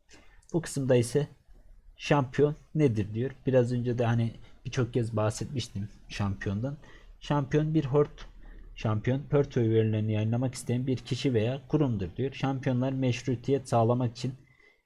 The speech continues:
bir sosyal profil, Hort profilleri ile senkronize edilmiştir. Bir Hort şampiyonunun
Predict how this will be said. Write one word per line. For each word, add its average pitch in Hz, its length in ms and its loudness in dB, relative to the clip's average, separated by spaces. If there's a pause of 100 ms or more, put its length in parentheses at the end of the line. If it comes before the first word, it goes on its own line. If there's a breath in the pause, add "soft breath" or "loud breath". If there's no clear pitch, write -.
(140)
bir 127 80 0
sosyal 123 480 0
profil, 117 400 -4 (480)
Hort 135 360 -2
profilleri 110 540 2
ile 107 200 4
senkronize 101 640 -2
edilmiştir. 123 720 -4 (380 soft breath)
Bir 147 120 2
Hort 147 360 0
şampiyonunun 113 640 0